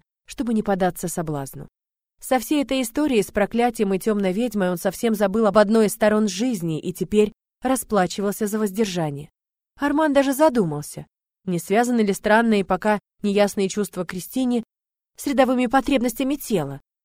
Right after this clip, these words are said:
но быстро убедился: нет, тут другое. Герцог мельком бросил взгляд на пол и усмехнулся.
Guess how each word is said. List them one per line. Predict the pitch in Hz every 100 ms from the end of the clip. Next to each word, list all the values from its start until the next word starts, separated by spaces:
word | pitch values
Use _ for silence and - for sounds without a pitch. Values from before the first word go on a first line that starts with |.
| _ _ _
но | 240 233
быстро | 208 190 208
убедился: | 196 208 170 143 - - - -
нет, | 220 170 123 _ -
тут | 240
другое. | 185 196 156 143 135 - _ _ _ _ _ _ _ _ _ _ _ _ _ _ _ _ _ _ _ -
Герцог | 269 339 302 285
мельком | 262 294 277 233
бросил | 233 247 233
взгляд | 214 202 226 220
на | 220
пол | 214 277 247
и |
усмехнулся. | 226 - 208 - 165 139 - 147